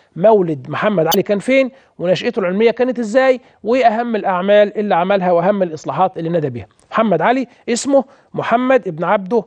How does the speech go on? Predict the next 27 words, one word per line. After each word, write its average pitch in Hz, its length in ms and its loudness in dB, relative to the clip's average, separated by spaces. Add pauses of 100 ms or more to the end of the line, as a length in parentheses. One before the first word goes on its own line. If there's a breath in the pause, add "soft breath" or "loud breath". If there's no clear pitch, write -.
(120)
ابن 151 200 -6
حسن 208 340 0
خير 170 300 2
الله، 254 260 2 (420 soft breath)
نسبه 220 460 2 (320 soft breath)
الأب 208 500 0 (380)
تركماني، 208 640 2
يعني 151 200 -2
ما 175 100 4
هوش 202 180 0
مصري، 202 320 2
لكن 170 280 0
الأم 226 340 4 (280 soft breath)
كانت 240 320 0
مصرية 214 380 2
تنتمي 220 480 -2
إلى 180 180 0
قبيلة 196 360 0
بني 160 280 -2
عدي، 233 320 0 (280 soft breath)
وكان 240 440 0
مولود، 190 320 2
اتولد 220 360 2
في 190 160 -6
سنة 196 280 2 (380 soft breath)
ألف 208 300 0
تمنمية 180 680 0